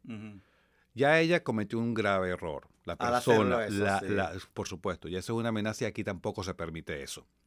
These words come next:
Speaker 2: Tú no puedes amenazar a alguien porque no le quieras pagar o simplemente, bueno, no le quieras pagar y punto.
Speaker 1: Sí.
Speaker 2: Ya por ahí hay un error grave.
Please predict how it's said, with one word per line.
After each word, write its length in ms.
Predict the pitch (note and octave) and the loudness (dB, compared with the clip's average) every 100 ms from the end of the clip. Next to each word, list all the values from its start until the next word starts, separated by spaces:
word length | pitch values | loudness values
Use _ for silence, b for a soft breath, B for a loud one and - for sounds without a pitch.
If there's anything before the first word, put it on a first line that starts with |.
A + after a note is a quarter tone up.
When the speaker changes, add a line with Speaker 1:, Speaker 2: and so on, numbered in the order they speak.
| - | -6
Speaker 2:
Tú 100 | A#2 | -4
no 120 | A#2 | -2
puedes 180 | C3 A#2+ | -2 -2
amenazar 400 | A#2 G2+ A#2 A2+ | -2 -4 -2 0
a 180 | A#2+ B2 | 4 4
alguien 360 | A#2+ C3+ D#3 _ _ | 2 -4 -6 _ _
porque 320 | G#2 G2 - | -4 -4 -4
no 100 | F#2 | -4
le 120 | G#2+ - | -4 -4
quieras 220 | A2 G#2+ | -6 -6
pagar 420 | - F#2+ A#2 B2+ | -6 -2 0 -2
o 80 | G2+ | -6
simplemente, 600 | A2+ F#2+ G2 G#2 - A2+ b b b b b - | -8 -6 -6 -6 -4 -4 b b b b b -6
bueno, 160 | G2+ D2 | -6 -2
no 120 | G#2 | -2
le 120 | G#2+ | -2
quieras 200 | - E2 | 0 -6
pagar 280 | - D2 C2 | -6 -10 -10
y 40 | C2+ | -12
punto. 220 | C#2+ - - | -16 -14 -14
Speaker 1:
Sí. 60 | - b b b b b b _ _ - | -14 b b b b b b _ _ -8
Speaker 2:
Ya 280 | A#2+ C3+ C3+ | 4 4 6
por 140 | C3 | 4
ahí 100 | A2+ | 6
hay 100 | A#2 | 4
un 140 | G#2 F#2+ | 2 0
error 260 | F2 D#2 | -2 -4
grave. 300 | C#2+ - - | -6 -10 -14